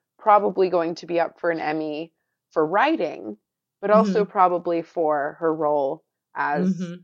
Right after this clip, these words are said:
Speaker 1: as the protagonist, as Fleabag, um, who, yeah. Anyway, so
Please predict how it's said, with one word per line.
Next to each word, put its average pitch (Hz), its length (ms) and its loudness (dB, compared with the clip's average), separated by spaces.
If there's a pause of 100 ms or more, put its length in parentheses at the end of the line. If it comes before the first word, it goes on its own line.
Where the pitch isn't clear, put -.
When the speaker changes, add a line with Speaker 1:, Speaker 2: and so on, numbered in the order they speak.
Speaker 1:
as 151 260 -4
the 151 100 -10
protagonist, 139 640 -10
as 143 160 -10
Fleabag, 135 440 -8 (160)
um, 151 420 -8 (360)
who, 151 380 -4 (540)
yeah. - 160 -8 (180)
Anyway, 208 340 0
so 185 280 0